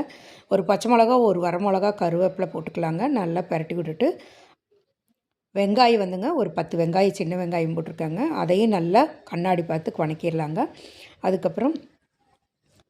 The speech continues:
தக்காளி வந்துங்க, ரெண்டு பெரிய தக்காளி சின்ன சின்னதா கட் பண்ணி போட்டுக்கோங்க. இல்லை, நீங்க அரைச்சும் கூட போட்டுக்கலாங்க. நல்லா வணக்கி விட்டுறலாங்க. நல்லா வணங்கின பிறகு மிளகுத்தூள் ஒரு டீஸ்பூன் போட்டுக்கலாங்க.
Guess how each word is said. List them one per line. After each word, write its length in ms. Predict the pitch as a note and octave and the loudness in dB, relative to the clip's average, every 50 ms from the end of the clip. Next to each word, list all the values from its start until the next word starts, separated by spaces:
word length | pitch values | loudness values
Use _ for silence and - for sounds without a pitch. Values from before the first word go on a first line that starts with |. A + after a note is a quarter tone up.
| - G#3 | -4 -4
தக்காளி 340 | G3 G3+ - B3 A#3 A3+ G#3+ G#3+ | -2 2 4 4 4 6 4 2
வந்துங்க, 280 | G3 F#3 G3 G3+ B3+ D#4 F#4 - - - - _ _ _ _ _ - G#3 | 0 0 0 0 0 -2 -2 -4 -10 -20 -20 _ _ _ _ _ 0 0
ரெண்டு 180 | G#3 F#3 G3 F3 G3+ | 0 0 0 2 4
பெரிய 240 | F#3+ G3 A3 B3 C4 B3+ - | 4 6 6 6 6 6 2
தக்காளி 360 | G3+ - - G#3 F#3+ G3 B3 D#4+ - - - - _ - - | 2 4 4 6 6 6 6 4 2 -2 -10 -16 _ -8 -6
சின்ன 180 | G3 F#3 F3+ E3+ | -4 -2 -2 -2
சின்னதா 280 | G#3 F3+ F3 F3 G3 A3 G#3+ F#3+ | -2 0 2 4 2 4 4 2
கட் 160 | E3+ D#3+ - | 0 0 0
பண்ணி 160 | F#3 F3+ F3+ E3 - | -2 -2 -2 -2 -4
போட்டுக்கோங்க. 420 | F3+ D#3+ E3 E3 - E3+ D#3+ E3 G3+ C#4+ F4 - - - - _ _ _ - | -4 -4 -4 -2 -2 -2 0 2 2 2 0 -2 -6 -20 -20 _ _ _ 0
இல்லை, 120 | G#3+ B3+ B3+ B3 | 2 4 6 6
நீங்க 140 | A#3 G#3 F#3 F3+ F3+ | 4 4 2 2 0
அரைச்சும் 360 | F#3+ F#3 - B3 A3 G3+ G3+ | 0 2 2 2 4 4 4
கூட 160 | G3+ G3+ - - | 2 2 0 -2
போட்டுக்கலாங்க. 600 | F3+ D#3 D#3+ D#3 F3+ E3+ E3 E3 E3 F3 G3+ C#4 - - - _ _ _ _ _ _ _ _ - F#3 | -4 -4 -4 -4 -4 -4 -2 -2 -2 -2 -2 -2 -4 -6 -12 _ _ _ _ _ _ _ _ -4 -2
நல்லா 180 | F3+ F#3+ G3 G3 F3+ E3+ | 2 4 4 4 4 2
வணக்கி 220 | E3 F3+ E3+ - | 0 -2 -2 -4
விட்டுறலாங்க. 500 | G3 E3+ E3+ E3+ E3+ E3 E3 E3 E3 E3+ G#3 D4+ - - - _ _ _ _ _ _ _ _ _ _ _ _ - | -4 -4 -2 -4 -2 -2 -2 -2 -2 -2 -2 -2 -2 -6 -12 _ _ _ _ _ _ _ _ _ _ _ _ -2
நல்லா 320 | G3 G3+ G#3+ A3 A#3 B3 B3 A3 | 0 2 2 4 4 4 6 6
வணங்கின 360 | G#3 F#3 F#3+ F#3+ F#3+ G3 F#3+ F3+ | 4 4 2 0 0 -2 -2 -2
பிறகு 260 | F3 E3+ F3+ F3 A3 D#4+ G4+ - - - _ _ _ _ _ _ _ - - - - - _ _ _ _ _ _ - G3+ | -2 -2 0 0 0 0 0 -2 -8 -20 _ _ _ _ _ _ _ -20 -20 -20 -20 -20 _ _ _ _ _ _ -2 2
மிளகுத்தூள் 440 | G#3 G#3+ B3 B3 C4 - B3+ A#3 G#3+ F#3+ | 4 6 6 6 6 6 6 6 6 6
ஒரு 140 | F3 E3 E3 - | 4 2 0 0
டீஸ்பூன் 380 | F3+ F#3+ F#3 - - G#3+ G3+ | -2 -2 -2 0 0 0 0
போட்டுக்கலாங்க. 540 | - F3 D#3+ E3 - F3+ E3+ D#3+ E3 E3 E3 | 0 -2 -4 -4 -4 -2 -2 -2 -2 -2 -2